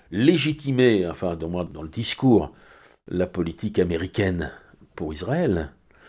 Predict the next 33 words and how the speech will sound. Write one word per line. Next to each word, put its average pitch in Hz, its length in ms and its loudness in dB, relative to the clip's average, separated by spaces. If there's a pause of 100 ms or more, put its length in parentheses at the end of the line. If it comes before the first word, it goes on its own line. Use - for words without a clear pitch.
(260)
Parce - 200 -6
que 131 320 4 (240)
les 107 140 4
soviétiques 101 600 2
avaient 87 180 4
tendance 92 420 -2
à 80 220 -2 (420)
soutenir 113 760 4 (280)
les 85 220 2
États 90 300 2
arabes 92 460 4
laïcs 92 400 4
nationalistes, 107 680 -2 (680)
alors 95 260 0
que - 100 -4
Israël, 71 320 0
bien 80 140 -4
sûr, - 200 -8
se, - 160 -12
combattait 90 500 -2
ça. 76 160 -6
Donc, 92 180 -4 (440)
on 80 160 -8
a 85 100 0
ce - 180 -8
phénomène 78 440 -2
sous - 240 -10
Nasser. 95 480 2 (300)
Sous - 160 -6
Nasser, 104 440 6
Israël 98 400 2
sert 107 400 4
les, 85 100 0